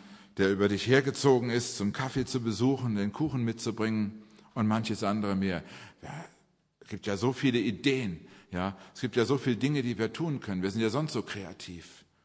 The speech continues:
Da fällt uns bestimmt auch eine Menge ein. Auf die Herzenseinstellung kommt es an.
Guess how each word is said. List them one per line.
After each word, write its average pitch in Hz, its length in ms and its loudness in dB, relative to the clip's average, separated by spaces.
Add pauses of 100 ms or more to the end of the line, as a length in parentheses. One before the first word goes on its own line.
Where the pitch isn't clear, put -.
(140)
Da 104 100 -2
fällt 113 200 2
uns 110 140 -4
bestimmt 120 360 -4
auch 113 160 -4
eine 107 100 -4
Menge 85 280 -6
ein. 87 220 -16 (1600)
Auf - 160 -2
die 143 140 8
Herzenseinstellung 120 1040 0
kommt 82 280 -10
es - 140 -12
an. 82 200 -14